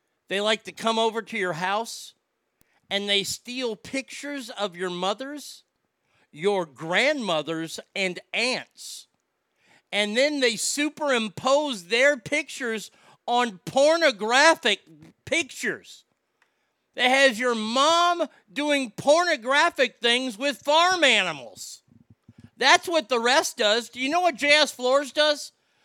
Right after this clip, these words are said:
J S Floors comes to your house and they put in high quality flooring. That's what they do.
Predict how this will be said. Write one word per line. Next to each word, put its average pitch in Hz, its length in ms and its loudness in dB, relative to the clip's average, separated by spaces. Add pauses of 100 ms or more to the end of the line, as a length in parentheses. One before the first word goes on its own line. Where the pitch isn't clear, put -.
(300)
J 311 340 2
S 294 240 2
Floors 214 760 -2 (560)
comes 285 340 -4
to 277 100 -8
your 214 180 0
house 220 580 -4 (460)
and 220 220 -4
they 277 160 -2
put 247 260 -4
in 208 240 -2 (260)
high 247 520 0 (220)
quality 214 680 -2 (120)
flooring. 226 600 -2 (640)
That's 220 500 0
what 196 240 -4
they 196 240 -4
do. 143 380 -12